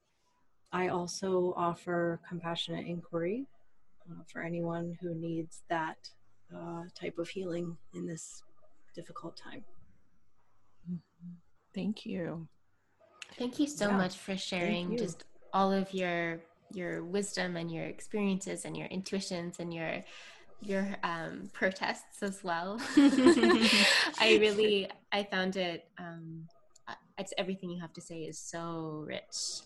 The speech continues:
Speaker 3: and juicy, and I just, I'm looking forward to sitting with it over the next few days.
Speaker 1: Thank you. Thank you for making space for my thoughts and my words and my feelings.
Speaker 3: Mm.
Speaker 2: Anytime,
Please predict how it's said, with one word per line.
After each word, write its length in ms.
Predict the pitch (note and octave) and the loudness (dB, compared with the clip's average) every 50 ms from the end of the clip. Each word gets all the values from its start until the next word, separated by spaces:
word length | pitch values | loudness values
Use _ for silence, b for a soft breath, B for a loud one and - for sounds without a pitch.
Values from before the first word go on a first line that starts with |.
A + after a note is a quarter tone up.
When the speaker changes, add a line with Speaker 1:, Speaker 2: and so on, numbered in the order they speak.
| - - | -14 -16
Speaker 3:
and 480 | D#3+ D#3+ D#3 D#3 D#3 D3+ D3 D#3 D#3 - - - - - - - | -14 -12 -12 -12 -12 -12 -14 -14 -14 -16 -16 -18 -20 -20 -18 -14
juicy, 420 | - D#3+ D#3 - - - E3 D#3 | -12 -12 -12 -12 -12 -12 -12 -10
and 100 | D3+ D3 | -10 -10
I 180 | D3 D3+ D#3 D3+ - | -8 -10 -10 -10 -12
just, 240 | E3+ E3 - - - - - - - _ - | -14 -14 -16 -16 -20 -20 -20 -20 -20 _ -14
I'm 320 | - E3 E3+ E3+ D#3+ D#3+ - - - - - | -12 -10 -10 -10 -10 -12 -14 -18 -16 -12 -8
looking 300 | G3 F#3 F#3 - F3+ E3+ | -8 -8 -8 -8 -12 -10
forward 240 | - F3 E3+ E3+ F#3+ | -8 -8 -8 -8 -8
to 60 | F#3+ | -12
sitting 280 | - - F#3+ - E3 D#3+ | -14 -12 -12 -10 -10 -10
with 160 | D#3+ E3 - | -10 -10 -8
it 100 | E3 - | -8 -8
over 180 | - E3+ F3+ F3 | -8 -10 -10 -12
the 80 | - F3 | -12 -12
next 280 | - - - - - - | -12 -14 -14 -16 -16 -14
few 100 | - - | -14 -12
days. 360 | - - - G3+ - - - - b b b b b b b b b b b b b b b b b | -10 -10 -12 -12 -14 -16 -20 -20 b b b b b b b b b b b b b b b b b
Speaker 1:
Thank 260 | G3 G3+ G#3+ G#3+ - | -2 0 0 0 2
you. 240 | - G3 F3+ F3 E3+ E3+ | 4 6 6 6 4 2
Thank 260 | - G3 G3 F#3 - | -2 -4 -4 -4 -4
you 140 | G3 G3 F#3+ | -4 -6 -6
for 440 | - - F#3 F3+ F3 F3 F3 F3 | -4 -4 -2 0 2 2 0 0
making 380 | F3 F3+ F3+ F3+ - F#3 F#3 F3+ | 0 -2 -4 -4 -6 -8 -8 -8
space 640 | E3 - - F3 F3+ F#3 F#3+ F#3 - - - - - - - - - - | -10 -8 -4 0 0 2 0 0 -4 -10 -14 -16 -18 -18 -20 -20 -14 -8
for 140 | F3 E3+ E3 | -6 -6 -4
my 160 | E3 D#3+ E3 | -4 -6 -6
thoughts 480 | D#3+ - E3+ E3+ E3+ - - - - - | -2 0 2 2 2 0 -2 -8 -10 -8
and 180 | E3 E3 E3 | -6 -4 -4
my 140 | E3+ E3 E3 | -4 -4 -4
words 420 | D#3 E3 D#3+ D#3+ D#3+ E3 D#3 - | -2 -2 -2 -2 -2 -4 -4 -6
and 120 | E3 D#3+ D#3 | -6 -4 -4
my 100 | D#3 D#3 | -4 -6
feelings. 560 | - - F3+ F#3 F3+ E3 D#3+ D#3 D#3 - - _ _ - | -6 -8 -8 -6 -6 -6 -8 -10 -12 -16 -20 _ _ -12
Speaker 3:
Mm. 300 | G3+ G3+ G#3 G3+ G3+ G3 F#3+ - - - - - - - - - - - - - - - - _ _ _ _ _ _ b b b b b b b b b b - - | -10 -10 -10 -10 -12 -12 -14 -16 -20 -20 -20 -20 -20 -20 -20 -20 -20 -20 -20 -20 -20 -20 -20 _ _ _ _ _ _ b b b b b b b b b b -6 -2
Speaker 2:
Anytime, 640 | G3+ F#3 G3 F#3+ G3 - - C#3 B2+ G#2 F#2+ C#2+ | 0 0 0 0 -2 -6 -8 -8 -8 -8 -8 -10